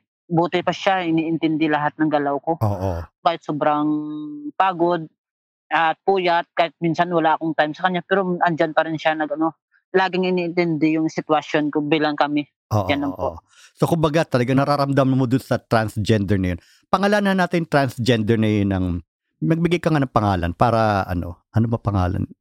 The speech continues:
Speaker 2: mabibigay mo?
Speaker 1: Trixie.
Speaker 2: Trixie, okay. So, si
Speaker 1: Trixie na,
Speaker 2: Trixie.
Speaker 1: parang,
Speaker 2: <laughs>
Speaker 1: parang, parang iba na lang.
Speaker 2: Oo, <laughs> Trixie, no? <laughs> Napaka-sexy ng pangalan yan, Trixie, no? Okay. So, for example, si Trixie,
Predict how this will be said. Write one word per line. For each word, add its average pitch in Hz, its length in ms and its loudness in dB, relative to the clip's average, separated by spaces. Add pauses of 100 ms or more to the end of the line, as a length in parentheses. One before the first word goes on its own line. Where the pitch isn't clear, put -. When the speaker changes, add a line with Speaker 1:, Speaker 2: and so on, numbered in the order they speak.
(240)
Speaker 2:
mabibigay 98 560 2
mo? 80 320 -4 (1120)
Speaker 1:
Trixie. 147 560 -2
Speaker 2:
Trixie, - 560 0
okay. 113 320 0
So, 131 160 2
si - 80 0
Speaker 1:
Trixie 165 240 0
na, 180 80 -4
Speaker 2:
Trixie. 202 320 0
Speaker 1:
parang, - 240 0 (120)
Speaker 2:
<laughs> - 40 -14
Speaker 1:
parang, 185 240 0 (560)
parang 175 260 0
iba 170 220 0
na 175 120 0
lang. 175 160 -4 (200)
Speaker 2:
Oo, 131 220 2 (220)
<laughs> 269 240 -2
Trixie, 190 440 -2
no? 165 80 2 (720)
<laughs> - 720 -6
Napaka-sexy 117 760 0
ng 120 140 -2
pangalan 110 420 0
yan, 139 160 0
Trixie, 120 540 -2
no? 107 260 0 (220)
Okay. 123 320 2 (300)
So, 208 320 0
for 220 160 0
example, 175 420 0
si 147 80 -4
Trixie, 139 560 0